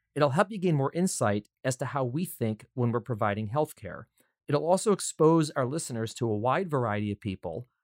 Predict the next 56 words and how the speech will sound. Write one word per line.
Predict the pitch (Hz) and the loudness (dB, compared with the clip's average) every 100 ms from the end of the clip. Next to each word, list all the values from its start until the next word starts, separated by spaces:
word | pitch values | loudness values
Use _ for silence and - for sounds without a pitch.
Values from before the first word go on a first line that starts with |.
| _ - | _ 0
and | 135 | 2
maybe | 160 170 | 4 2
give | 156 165 | 0 0
you | 160 | 0
a | |
better | 139 143 135 | 0 0 0
sense | - 175 - | 0 0 0
of | 113 | 0
what | 127 - | 0 -2
kind | 139 123 | -2 -2
of | |
doctor | 107 98 - 113 110 | 0 -2 -2 -2 -2
or | - | -2
what | 101 110 - | -2 -2 -2
kind | 131 110 | -2 0
of | |
medical | 110 139 123 | 0 -2 -4
practice | 90 107 92 - 107 - | -4 -4 -6 -8 -10 -4
would | 120 | -4
be | 120 127 | -2 -4
a | |
good | 107 127 | -2 -4
fit | - 101 - | -2 -4 -4
for | - 113 | -4 -4
you. | 120 160 - - _ _ _ _ - | -2 -2 -4 -10 _ _ _ _ -8
If | - | 2
that's | 160 - | 2 4
one | 170 156 | 2 4
of | 127 | 4
us, | 147 170 - _ | 2 0 -8 _
great. | 175 131 - - _ _ _ - | 0 0 0 -18 _ _ _ -4
If | 135 135 | -2 2
not, | 131 165 _ _ _ | 2 2 _ _ _
that's | 147 147 | 2 2
great | - 151 - | 2 -2 -2
too. | 120 95 104 123 | -4 -4 -4 -2
There | 127 | 0
are | 127 | 2
so | - 170 | 2 4
many | 180 165 | 4 2
amazing | 135 135 131 117 | 2 0 0 2
doctors | 107 - 110 | 0 0 -2
out | 107 104 | 0 0
there, | 104 101 104 | 0 0 0
and | 117 113 | -2 0
one | 127 | 2
of | 131 | 2
them | 117 110 | 0 -2
will | |
certainly | 101 - 131 120 107 | -6 -4 -4 -2 -4
be | 107 | -2
an | 98 | -2
excellent | 101 - 95 95 | -6 -6 -8 -6
one | 90 | -8
for | - 92 | -8 -10
you. | 90 78 | -8 -10